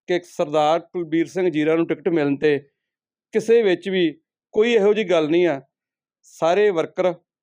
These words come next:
ਸਾਰੇ ਸਾਡੇ ਪ੍ਰਧਾਨ, ਸਾਰੇ ਸਾਡੇ ਜੋ ਐਮ ਐਲ ਏ ਪਹਿਲਾਂ ਰਹਿ ਚੁੱਕੇ ਨੇ,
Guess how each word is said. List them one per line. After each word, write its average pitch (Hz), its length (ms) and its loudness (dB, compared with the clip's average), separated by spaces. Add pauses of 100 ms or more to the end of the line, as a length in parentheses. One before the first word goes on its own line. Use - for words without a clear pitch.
(420)
ਸਾਰੇ 202 440 0
ਸਾਡੇ 175 260 -2
ਪ੍ਰਧਾਨ, 156 560 -2 (260)
ਸਾਰੇ 214 420 0
ਸਾਡੇ 165 340 -2
ਜੋ 156 240 -2
ਐਮ 151 200 0
ਐਲ 156 120 -2
ਏ 165 40 2
ਪਹਿਲਾਂ 160 280 0
ਰਹਿ 147 140 2
ਚੁੱਕੇ 156 300 -2
ਨੇ, 139 160 -4